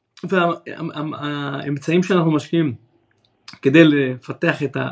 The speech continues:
את הנוער, לא רק לקחת אליפות, לקחת אליפות זה חלק מה-, מההוויה שלנו במכבי תל אביב, וזה בכל גיל, זה לא השתנה, בואו לא נתבלבל, אבל יש לנו גם מטרות, אה,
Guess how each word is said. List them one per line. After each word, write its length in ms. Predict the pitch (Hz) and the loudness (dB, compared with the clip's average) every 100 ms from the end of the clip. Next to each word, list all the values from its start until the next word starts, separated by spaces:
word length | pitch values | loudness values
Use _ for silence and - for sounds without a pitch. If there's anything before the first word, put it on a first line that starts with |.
| - | -6
את 140 | 123 | -2
הנוער, 440 | 131 147 160 127 117 - _ _ _ - - | 2 4 4 4 0 -10 _ _ _ -20 2
לא 220 | 139 196 | 8 8
רק 100 | 202 | 8
לקחת 340 | 196 190 175 175 | 2 -2 -4 -2
אליפות, 380 | 170 165 160 123 | -2 2 0 0
לקחת 320 | 123 165 165 | -6 -6 -4
אליפות 300 | 147 180 147 | -4 -2 -2
זה 80 | - | -2
חלק 220 | 175 170 | -2 -2
מה-, 380 | 156 156 151 143 | -2 -2 -2 -2
מההוויה 520 | 139 135 135 147 160 | -2 -2 0 0 0
שלנו 200 | 160 147 | 0 -4
במכבי 340 | 131 135 135 | -4 -8 -14
תל 140 | 123 127 | -16 -14
אביב, 180 | 123 120 | -14 -14
וזה 220 | 123 151 | -4 -4
בכל 320 | 139 156 147 | 0 2 2
גיל, 180 | 127 127 113 _ _ _ - | 2 -8 -12 _ _ _ -4
זה 140 | 139 | 6
לא 120 | 160 180 | 10 10
השתנה, 460 | 180 - 151 131 117 _ _ _ - | 8 4 2 0 -8 _ _ _ -6
בואו 200 | 143 160 | 0 2
לא 120 | 165 | 4
נתבלבל, 480 | 170 147 143 123 120 117 _ _ _ _ _ - | 2 2 -2 -2 -4 -6 _ _ _ _ _ -8
אבל 360 | 135 139 147 | -2 0 0
יש 180 | 170 170 | 0 0
לנו 180 | 180 156 | 0 0
גם 160 | 151 | -2
מטרות, 520 | 143 156 156 160 156 | -2 -2 -2 -2 -2
אה, 60 | 151 | -2